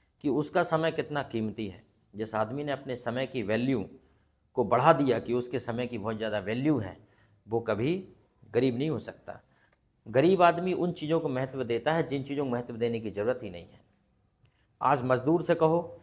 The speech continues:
कि "चले यार, काम करा दे", वो बोलेगा, "नहीं भैया, अभी एक सप्ताह है, मैं फ्री नहीं हूँ, अभी मुझे ये शादी करना है, वो शादी करना है, वो शादी करना है।" और बड़े आदमी से बोलो काम करने का,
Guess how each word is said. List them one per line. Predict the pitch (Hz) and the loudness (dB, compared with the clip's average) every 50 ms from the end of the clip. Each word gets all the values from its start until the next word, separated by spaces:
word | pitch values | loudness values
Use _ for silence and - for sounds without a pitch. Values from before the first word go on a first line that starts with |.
| - _ - | -20 _ -18
कि | 131 | -4
"चले | - 156 147 156 | 0 2 4 6
यार, | 160 165 151 - | 6 6 6 6
काम | 143 135 147 160 | 4 4 4 4
करा | 151 160 147 147 151 | 4 6 6 6 6
दे", | 147 170 | 4 2
वो | 175 165 - 139 139 | -4 -4 -2 -2 0
बोलेगा, | 139 147 147 151 143 143 | 2 2 2 2 0 0
"नहीं | 147 156 147 | 0 0 0
भैया, | 143 160 165 160 151 | 0 0 0 2 0
अभी | 147 147 - 143 | 0 0 0 -2
एक | 151 147 | -2 -2
सप्ताह | - - 131 - - - 143 156 | -2 -4 -4 -2 2 2 2 2
है, | 151 143 | 2 -2
मैं | 135 131 123 | -4 -6 -6
फ्री | - - 127 131 | -6 -4 -4 -4
नहीं | 120 135 151 156 | -2 -2 -4 -4
हूँ, | 135 117 104 - | -6 -6 -8 -8
अभी | - 110 117 131 131 | -8 -6 -4 -4 -4
मुझे | 127 127 123 | -4 -2 0
ये | 123 135 147 | 2 2 2
शादी | 143 143 131 123 120 135 | 4 4 2 2 2 -2
करना | - - 120 101 123 | -4 -4 -4 -2 -2
है, | 120 | -2
वो | 110 113 127 | -2 -2 -4
शादी | 127 - 131 120 120 123 | -4 -2 -4 -4 -4 -6
करना | - 127 127 127 | -10 -10 -6 -6
है, | 120 | -6
वो | 107 107 113 | -6 -6 -6
शादी | 110 113 104 104 107 | -6 -6 -6 -6 -8
करना | - - 92 92 92 87 | -10 -12 -12 -12 -14 -16
है।" | - - _ _ _ _ _ _ - | -16 -18 _ _ _ _ _ _ -6
और | 120 | -2
बड़े | 107 120 135 151 | 2 4 6 8
आदमी | 156 151 151 147 156 165 156 | 8 8 6 6 2 0 0
से | - 160 | 0 2
बोलो | 147 156 156 165 160 | 4 4 4 4 4
काम | 160 143 143 151 151 | 2 0 0 0 -2
करने | 147 147 139 143 143 143 | -4 -6 -4 -4 -6 -8
का, | - 156 160 | -8 -8 -10